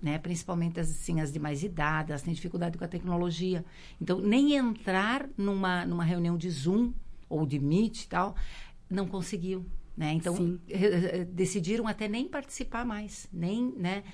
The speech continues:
Speaker 1: não estavam participando. E agora, com o, o presencial, eles, né, dizem, "Ah, isso, isso sim que é encontro, isto sim é estar junto." Claro, porque tem essa, só que a tecnologia também nos auxiliou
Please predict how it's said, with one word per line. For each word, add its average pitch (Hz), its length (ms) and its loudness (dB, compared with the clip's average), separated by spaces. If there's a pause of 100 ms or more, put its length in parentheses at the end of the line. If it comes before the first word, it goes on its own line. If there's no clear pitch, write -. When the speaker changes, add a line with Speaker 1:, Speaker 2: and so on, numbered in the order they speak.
(180)
Speaker 1:
não 180 160 0
estavam 190 360 0
participando. 180 720 0
E 156 100 -2
agora, 175 480 2 (120)
com 190 200 0
o, 170 340 -4
o 175 60 -10
presencial, 170 840 2 (360)
eles, 175 300 -2
né, 170 460 2
dizem, 160 340 2 (240)
"Ah, - 260 -2
isso, 226 540 2
isso 269 400 6
sim 175 380 2
que 165 120 -2
é 156 40 4
encontro, 139 580 2
isto 254 320 -2
sim 190 340 -2
é 160 60 2
estar 156 300 0
junto." 139 500 -4 (360)
Claro, 202 320 2
porque 214 240 -4
tem 254 360 -2
essa, 127 260 -4
só - 160 -6
que 160 120 -6
a 160 40 0
tecnologia 170 800 2
também 190 300 -4
nos 175 200 -4
auxiliou 196 800 -2